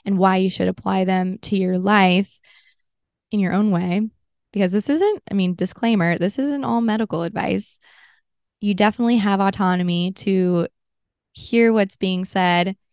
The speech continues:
and take what resonates and leave the rest.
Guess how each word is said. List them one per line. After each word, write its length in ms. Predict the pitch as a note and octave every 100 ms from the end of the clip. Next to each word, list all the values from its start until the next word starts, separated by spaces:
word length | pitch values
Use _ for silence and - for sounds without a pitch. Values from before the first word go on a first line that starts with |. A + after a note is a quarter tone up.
| _ _ _ _ -
and 400 | G3 F#3 F3+ F3+ _
take 280 | G3+ G#3+
what 120 | - -
resonates 540 | G3 F#3+ F#3 F#3 -
and 340 | E3 E3+ E3 -
leave 440 | F3+ F#3 G#3 G#3+
the 120 | G3+
rest. 680 | F3+ E3 - A3+ - - -